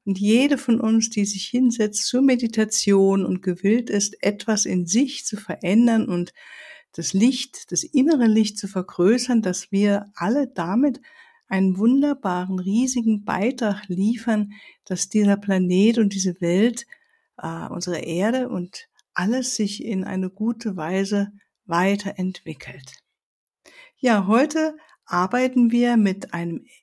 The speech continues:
Erzengel wieder zusammen. Diesmal arbeiten wir mit Erzengel Zadkiel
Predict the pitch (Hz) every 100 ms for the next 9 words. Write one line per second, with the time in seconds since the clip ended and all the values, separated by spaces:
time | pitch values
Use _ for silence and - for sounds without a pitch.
0 | _ 165 175 180 - 220 226 233 247 247
1 | 240 247 247 226 226 - 247 240 233 175
2 | 208 208 202 196 190 - 180 - 175 -
3 | - 220 277 - 285 311 302